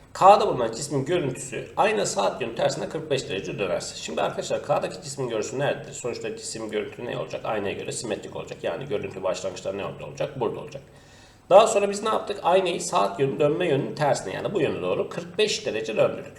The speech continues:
O zaman şurası kırk beş derece dönünce ayna şu konuma gelecek.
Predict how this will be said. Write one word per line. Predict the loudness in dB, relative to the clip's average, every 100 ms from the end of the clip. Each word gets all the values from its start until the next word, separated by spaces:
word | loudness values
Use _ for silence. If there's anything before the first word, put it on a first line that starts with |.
| -2
O | 2
zaman | 2
şurası | 2 0 -2 -2
kırk | -8 -10 -6
beş | -4 -2
derece | -2 -2 -4
dönünce | -4 0
ayna | 2 2 2
şu | -6
konuma | 0 2 4
gelecek. | 0 -2 -6 -8